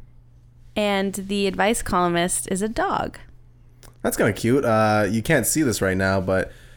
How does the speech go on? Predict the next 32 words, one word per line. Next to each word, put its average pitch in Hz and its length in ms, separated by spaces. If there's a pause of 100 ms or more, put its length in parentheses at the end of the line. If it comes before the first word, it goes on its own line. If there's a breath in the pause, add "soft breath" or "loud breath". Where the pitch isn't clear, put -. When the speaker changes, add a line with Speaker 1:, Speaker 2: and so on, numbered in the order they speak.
(180 loud breath)
Speaker 2:
it's 117 260
like 120 180
a 110 60
cartoon 123 560
little 139 180
dog 104 340
on 113 80
the 120 80
homepage, 110 720
and 110 80
it 98 40
looks 104 200
like 113 120
it's - 280
hand-drawn 104 960
and, 98 140
like, 95 440
Speaker 1:
Yeah. 247 160
Speaker 2:
painted. 117 680
Speaker 1:
It - 180
says, 233 220
"Welcome 220 340
to - 140
Ask 202 260
Sherelle, 233 520 (100)
down-to-earth 208 600
advice 190 440
for 269 100
kids 185 320
and 202 120
their 214 100
parents. 247 640